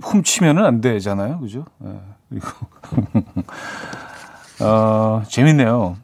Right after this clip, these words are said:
그쵸? 아,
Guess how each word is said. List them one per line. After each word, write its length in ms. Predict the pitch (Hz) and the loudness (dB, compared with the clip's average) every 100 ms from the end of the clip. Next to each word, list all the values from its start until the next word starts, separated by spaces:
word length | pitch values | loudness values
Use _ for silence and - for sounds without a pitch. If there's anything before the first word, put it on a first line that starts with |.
| - - - | -16 -18 -20
그쵸? 340 | - - 104 101 _ _ _ _ - - - - - - - - - - - - - | -20 -8 -6 -8 _ _ _ _ -20 -20 -20 -20 -20 -20 -20 -20 -20 -20 -20 -10 0
아, 600 | 131 131 131 135 131 | 4 6 6 6 6